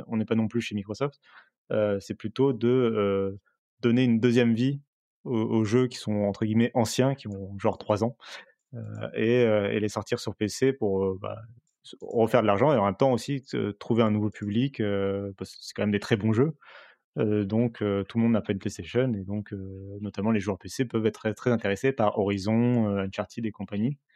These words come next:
Euh, et, et le mieux est encore de faire des portages de qualité, donc, euh,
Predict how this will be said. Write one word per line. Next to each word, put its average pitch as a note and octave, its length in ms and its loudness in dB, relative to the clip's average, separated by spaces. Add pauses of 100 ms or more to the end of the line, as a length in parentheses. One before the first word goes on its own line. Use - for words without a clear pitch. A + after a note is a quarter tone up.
(500)
Euh, G2 560 -6 (260)
et, G#2+ 420 -4 (200)
et G#2+ 120 -2
le A2 120 2
mieux B2+ 200 6
est C3 120 4
encore A#2 260 2
de A#2 60 -4
faire A2+ 140 2
des G#2+ 100 0
portages G#2+ 260 0
de G#2+ 60 -4
qualité, G2+ 340 0
donc, G#2+ 240 -8
euh, G#2+ 140 -8